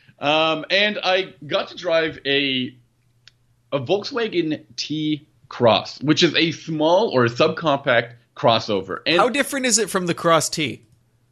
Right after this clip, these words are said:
Speaker 1: The Cross T? I don't know. There's no such thing as a Cross T, is there?
Speaker 2: Okay, I'm confused by branding, obviously.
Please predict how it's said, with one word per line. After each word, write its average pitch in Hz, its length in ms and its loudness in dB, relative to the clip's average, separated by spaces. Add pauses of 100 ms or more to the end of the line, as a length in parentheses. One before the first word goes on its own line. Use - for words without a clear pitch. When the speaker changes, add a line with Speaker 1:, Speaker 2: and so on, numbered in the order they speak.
(200)
Speaker 1:
The 120 180 -4
Cross - 480 0
T? 185 320 -2
I - 220 0
don't 147 360 0
know. 101 380 2
There's 120 320 -4
no 120 120 -6
such 135 280 -4
thing 139 200 -2
as 123 120 -4
a 107 40 -2
Cross 90 440 0
T, 80 200 -6
is 82 120 -4
there? 143 100 -2
Speaker 2:
Okay, 104 380 -2
I'm 156 200 2
confused 120 600 -10
by 113 100 -2
branding, 101 460 -8
obviously. - 560 -14